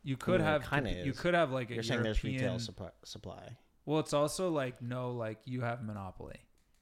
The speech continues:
Speaker 2: Yeah.
Speaker 1: Like, I could just, as a private equity, come in and be like, "I'm just gonna buy this section of the grid." Like, imagine there's that as well.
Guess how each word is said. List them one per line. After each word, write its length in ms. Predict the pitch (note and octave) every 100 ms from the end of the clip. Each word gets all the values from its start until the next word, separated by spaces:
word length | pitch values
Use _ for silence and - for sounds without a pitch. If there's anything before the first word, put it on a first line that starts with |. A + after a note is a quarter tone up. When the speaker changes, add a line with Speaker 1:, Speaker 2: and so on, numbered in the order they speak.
| _
Speaker 2:
Yeah. 220 | E3 - - -
Speaker 1:
Like, 240 | B2 A2
I 240 | - C3 C3
could 180 | - B2
just, 200 | A#2+ -
as 180 | B2
a 60 | A#2+
private 320 | - B2 A2+
equity, 320 | A2 - G#2
come 280 | G2+ A#2+ A2
in 80 | A2
and 120 | A2
be 80 | G#2
like, 160 | G2 -
"I'm 160 | D#3+ A3
just 140 | E3+
gonna 160 | D3 A#2+
buy 240 | A2+ A#2
this 180 | A2 A2
section 380 | A2+ G#2 - F#2+
of 60 |
the 60 | E2+
grid." 200 | E2 - - - - _ _ -
Like, 120 | C3
imagine 520 | C#3 D3 C#3+ A2+ A2
there's 420 | G#2 F#2+ F#2+ - - _ _ _ -
that 300 | A#2 F2+ -
as 140 | G#2+
well. 300 | G2 G2 -